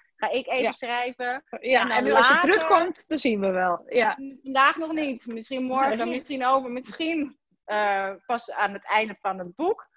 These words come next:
Speaker 1: Maar voor nu, jij gaat de plas op, ik ga even schrijven. En, ehm, dat je het voor jezelf ook luchtig houdt. Het is gewoon, jongens, het is gewoon, uiteindelijk is het gewoon pen en papier.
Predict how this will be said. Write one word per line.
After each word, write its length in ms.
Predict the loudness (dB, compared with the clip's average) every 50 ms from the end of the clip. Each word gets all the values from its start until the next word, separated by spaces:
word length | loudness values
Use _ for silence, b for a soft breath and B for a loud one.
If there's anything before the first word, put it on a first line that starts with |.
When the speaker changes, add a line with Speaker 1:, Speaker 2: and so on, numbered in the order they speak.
| _ _ -8
Speaker 1:
Maar 280 | -4 -2 -2 -2 -2
voor 180 | -4 -8 -10 -8
nu, 380 | -6 -6 -4 -2 -2 -4 -4 -6
jij 260 | -6 -2 0 0 0
gaat 140 | 0 -2 -6
de 80 | -6
plas 240 | -4 -4 -4 -4 -4
op, 140 | -6 -6 -6
ik 100 | -6 -6
ga 100 | -4 -4
even 160 | -4 -4 -6 -6
schrijven. 440 | -4 -2 -2 0 0 -2 -8 -8 _ b b b b _ _ _ _
En, 400 | 0 2 4 4 4 2 0 -2
ehm, 600 | -2 -2 0 2 2 2 4 2 2 0 -2 -4 -6 _ _ _ _ _ -4
dat 200 | 2 2 4 4
je 60 | 4
het 100 | 2 4
voor 100 | 4 4
jezelf 340 | 4 6 6 6 6 6 6
ook 160 | 2 2 2
luchtig 300 | 2 0 0 0 -4 -6
houdt. 160 | -4 -2 -2
Het 100 | 0 -2
is 120 | -2 -4 -2
gewoon, 260 | 0 2 2 4 4
jongens, 240 | 4 2 2 0 -2
het 100 | -2 -4
is 120 | -4 -2
gewoon, 240 | -2 -2 -2 0 0
uiteindelijk 400 | 0 0 0 0 0 0 0 -2
is 60 | -4
het 100 | -6 -8
gewoon 200 | -8 -8 -8 -6 -4
pen 160 | -4 -2 -2
en 80 | -2
papier. 600 | -4 -6 -8 _ -4 -4 -2 -2 -2 -4 -4 _